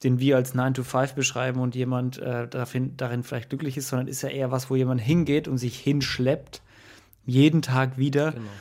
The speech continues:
Speaker 1: um sich abends wieder heimzuschleppen, um sich montags zu beschweren, dass das Wochenende so kurz war um freitags zu feiern, dass er heute mal um vierzehn Uhr heimgehen kann und der Job endlich vorbei ist die Woche und das Wochenende wieder nur zwei Tage geht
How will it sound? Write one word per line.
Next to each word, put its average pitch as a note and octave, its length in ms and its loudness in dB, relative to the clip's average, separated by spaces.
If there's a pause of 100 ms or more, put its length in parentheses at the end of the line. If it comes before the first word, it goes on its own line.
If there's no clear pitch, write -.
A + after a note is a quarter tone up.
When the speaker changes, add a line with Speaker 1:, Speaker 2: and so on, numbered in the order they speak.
(240)
Speaker 1:
um C#3 160 2
sich B2 200 -2
abends C3+ 260 2
wieder B2 220 2
heimzuschleppen, C#3 960 0
um C3 140 0
sich C3 220 -4
montags D#3+ 640 4 (180)
zu C3+ 140 -4
beschweren, C#3 420 0
dass C3 120 -2
das A#2+ 160 -6
Wochenende C#3 360 -2
so B2+ 140 -6
kurz C3 360 -4
war C#3+ 220 -2 (460)
um C3 160 4
freitags C3+ 460 0
zu C3+ 80 -4
feiern, C3+ 380 0
dass C3 120 0
er B2 140 -2
heute C3 200 0
mal B2+ 160 0
um B2+ 80 -4
vierzehn C3 360 -4
Uhr A#2+ 120 0
heimgehen C#3+ 340 -4
kann C3+ 220 -4
und C3 160 -4
der - 200 -8 (320)
Job C#3 220 0
endlich C3 240 0
vorbei C3 280 -2
ist D#3 160 -4
die B2 100 -2
Woche A#2+ 300 -6 (500)
und C3+ 100 -2
das B2+ 120 0
Wochenende C3+ 360 0
wieder C#3 160 0
nur C#3 120 -2
zwei C3+ 180 -2
Tage C3 300 -4
geht C#3 240 -4